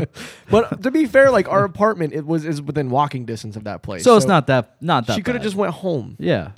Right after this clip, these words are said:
Speaker 2: <laughs> She coulda.
Speaker 1: Which she should've.
Speaker 2: Well, I mean, we won with her there, though. So
Speaker 1: That's true. So
Speaker 2: that's
Speaker 1: she's allowed to come back. We're,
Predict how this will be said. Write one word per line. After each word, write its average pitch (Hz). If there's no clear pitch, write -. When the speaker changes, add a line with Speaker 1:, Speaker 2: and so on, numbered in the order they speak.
Speaker 2:
<laughs> 139
She -
coulda. 135
Speaker 1:
Which 123
she 160
should've. 120
Speaker 2:
Well, 151
I 131
mean, 208
we 190
won 165
with 160
her 120
there, 131
though. 87
So -
Speaker 1:
That's 143
true. 147
So 107
Speaker 2:
that's 127
Speaker 1:
she's 170
allowed 156
to 139
come 135
back. 98
We're, 139